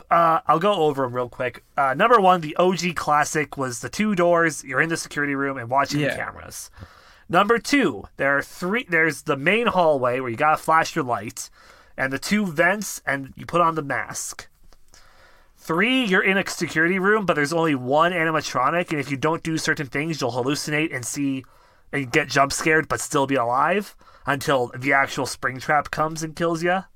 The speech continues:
Speaker 1: And that
Speaker 2: Mm-hmm.
Speaker 1: one can get in the vents and whatnot. Four, you're in the children, child's bedroom, and you just gotta keep your sanity up by basically scaring off, uh, all the spooky things in the closet, on your bed, and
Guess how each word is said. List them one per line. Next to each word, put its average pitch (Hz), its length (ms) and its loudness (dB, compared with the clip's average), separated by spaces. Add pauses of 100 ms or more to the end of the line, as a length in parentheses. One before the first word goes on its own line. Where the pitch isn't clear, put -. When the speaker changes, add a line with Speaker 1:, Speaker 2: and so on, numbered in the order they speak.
(480)
Speaker 1:
And 135 160 2
that 165 100 10
Speaker 2:
Mm-hmm. 165 60 6
Speaker 1:
one 170 120 0
can 165 100 -4
get 160 200 2
in 160 100 -2
the 156 80 -2
vents 143 300 -2
and 156 100 -10
whatnot. 170 400 -2 (1600)
Four, 226 400 6
you're 185 180 0
in 175 140 2
the 165 100 0
children, 175 380 0
child's 156 360 2
bedroom, 170 600 -2 (500)
and 135 280 0
you 135 100 -6
just 151 200 -4
gotta 147 340 2
keep - 260 -4
your 143 80 -2
sanity 151 500 -2
up 147 300 0 (160)
by 131 160 0
basically 131 560 -4
scaring 127 440 -4
off, 123 280 0
uh, 120 300 -2
all 123 220 0
the 123 80 -10
spooky 131 360 -10
things 123 480 -8 (520)
in 135 260 -2
the 123 80 -2
closet, 143 520 2
on 127 180 -2
your 123 100 -8
bed, 123 520 -2
and 117 540 -8